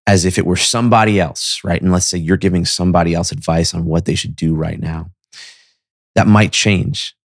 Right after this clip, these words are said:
right? You, you'll have an, a more objective approach to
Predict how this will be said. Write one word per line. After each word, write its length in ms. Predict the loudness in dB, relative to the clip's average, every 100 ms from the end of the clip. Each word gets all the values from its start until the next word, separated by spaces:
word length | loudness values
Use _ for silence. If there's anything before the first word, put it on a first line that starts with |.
| _ _ _ -4
right? 140 | -2 2
You, 200 | 2 4
you'll 140 | 2
have 180 | 2 2
an, 120 | 0 0
a 80 |
more 280 | 2 4 2
objective 640 | 0 -4 -2 -2 0 -2
approach 760 | -2 -2 -2 -2 -4 -8 -8 -10 _ _ _ _ _ _ _ -6
to 520 | 0 2 4 2 -2